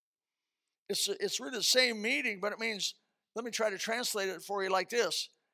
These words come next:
It means double beyond. God's able to do what?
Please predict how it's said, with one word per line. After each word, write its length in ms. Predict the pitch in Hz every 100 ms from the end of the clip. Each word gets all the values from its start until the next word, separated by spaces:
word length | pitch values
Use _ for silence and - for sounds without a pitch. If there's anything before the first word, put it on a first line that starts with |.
| -
It 120 | 196
means 280 | 220 202 - -
double 640 | 233 277 294 247 190 - - _ _ _ 170
beyond. 580 | 202 185 170 151 123 131 _ _ _ _ _ _ _ _ _ _ _ _ _ _ _ _ _ _ _ _ _ _ _ _
God's 260 | 220 262 202
able 360 | 254 269 247
to 180 | - 214
do 220 | 175 233
what? 320 | 214 247 294